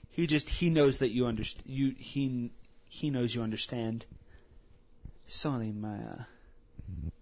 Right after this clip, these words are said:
I'm a little rusty. So, have fun, uh, playing janitor, would you?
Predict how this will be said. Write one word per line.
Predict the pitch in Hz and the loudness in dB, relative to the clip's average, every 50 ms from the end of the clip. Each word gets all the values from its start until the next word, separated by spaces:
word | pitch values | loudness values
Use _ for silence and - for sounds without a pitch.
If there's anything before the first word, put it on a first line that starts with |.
| - - - - - - - - - - | -8 -8 -8 -8 -14 -12 -12 -10 -6 -2
I'm | 151 151 | 0 0
a | 135 | 0
little | 127 - - - 123 113 | -2 -4 -6 -8 -8 -8
rusty. | 113 127 131 - - - - 101 92 - - - - - - - - - - - - - - - - - - - - - - - - - - - - - - - - - - - - - - - - | -6 -6 -6 -6 -6 -6 -6 -6 -8 -8 -10 -18 -20 -20 -20 -20 -20 -20 -20 -20 -20 -20 -20 -20 -20 -20 -20 -20 -20 -20 -20 -20 -20 -20 -20 -20 -20 -20 -20 -20 -20 -20 -20 -20 -18 -18 -18 -16 -16
So, | - - - - - - - - - - - - - _ _ _ _ - - - - - _ _ _ _ - - - _ - - _ - - - - - - | -14 -12 -12 -12 -12 -16 -18 -20 -20 -20 -20 -20 -20 _ _ _ _ -20 -20 -20 -20 -20 _ _ _ _ -20 -20 -20 _ -20 -20 _ -14 -14 -14 -14 -14 -10
have | - - 151 - | -4 -2 -2 -2
fun, | - - - 160 151 147 147 | -2 0 2 2 4 4 4
uh, | 143 139 135 131 123 120 - | 4 4 4 4 2 0 -2
playing | - - 165 156 139 127 127 | -2 2 4 4 4 4 2
janitor, | 117 131 147 170 180 151 117 107 101 | 2 2 2 4 2 0 0 -2 -2
would | 107 110 113 147 | -2 -2 0 0
you? | 165 165 | 0 0